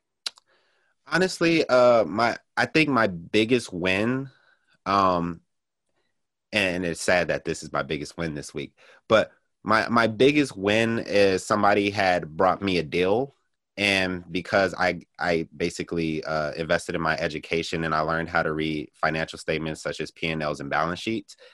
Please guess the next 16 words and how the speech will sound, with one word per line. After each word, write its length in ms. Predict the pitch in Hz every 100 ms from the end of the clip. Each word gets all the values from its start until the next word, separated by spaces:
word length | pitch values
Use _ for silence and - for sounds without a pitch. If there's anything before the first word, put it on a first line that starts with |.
| -
I 120 | 85
was 160 | 85 82
actually 360 | 85 - 85
able 180 | 82 78
to 80 | 76
point 380 | - 95 92 - -
out 240 | 85 -
to 120 | -
them 320 | 82 82 78
what 180 | 80 87
was 180 | 85 73
wrong 400 | 69 80 82 90
with 160 | 82 -
the 80 | 73
actual 440 | 78 - - 78
deal. 340 | 73 82 -